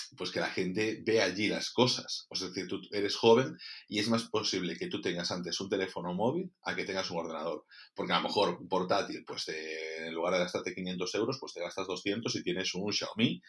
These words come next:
y puedes ver ahí, pues, tus animes sin problemas, ¿no?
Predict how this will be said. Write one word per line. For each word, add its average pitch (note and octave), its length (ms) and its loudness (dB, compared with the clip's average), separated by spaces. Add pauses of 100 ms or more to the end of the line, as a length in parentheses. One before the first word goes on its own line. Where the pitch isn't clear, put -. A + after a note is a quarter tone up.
(260)
y E2+ 360 -2
puedes E2+ 240 0
ver E2 160 0
ahí, D#2+ 340 -2
pues, - 300 -12
tus - 160 -14
animes F2 460 -6
sin - 120 -12
problemas, C2+ 540 -12
¿no? A#2+ 160 -4